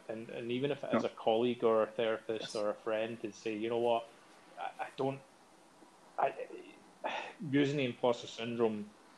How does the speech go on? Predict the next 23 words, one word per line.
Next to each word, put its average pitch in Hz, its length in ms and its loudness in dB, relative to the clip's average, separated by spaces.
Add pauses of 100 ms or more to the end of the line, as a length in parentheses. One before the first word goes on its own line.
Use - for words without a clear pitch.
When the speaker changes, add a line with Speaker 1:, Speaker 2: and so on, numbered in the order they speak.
Speaker 2:
Yeah. 156 140 10
Speaker 1:
thing, 131 200 2
you 110 180 0
know, 107 120 2
"I, - 80 0
I - 320 -14
don't 123 240 0
think 120 220 0
I'm 107 140 -2
performing 113 440 0
well 107 160 2
at 107 80 -4
work," 131 380 4
or, 110 160 4 (580)
"I 127 60 2
really 113 240 4
don't 110 280 -4
think 110 280 -4
that 104 200 -2 (400)
I - 100 -6
can - 120 -18 (100)
do 120 200 6
this." 165 480 2